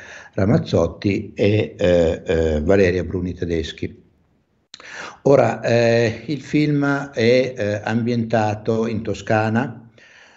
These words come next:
Eh, s-, le, le, le due protagoniste, quella di Valeria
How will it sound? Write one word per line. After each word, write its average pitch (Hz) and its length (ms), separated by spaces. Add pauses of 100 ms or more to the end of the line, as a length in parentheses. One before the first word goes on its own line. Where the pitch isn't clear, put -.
(140)
Eh, 101 800
s-, - 220
le, 110 320
le, 104 440
le 101 380
due 143 260
protagoniste, 107 1160
quella 98 320
di 95 180
Valeria 95 720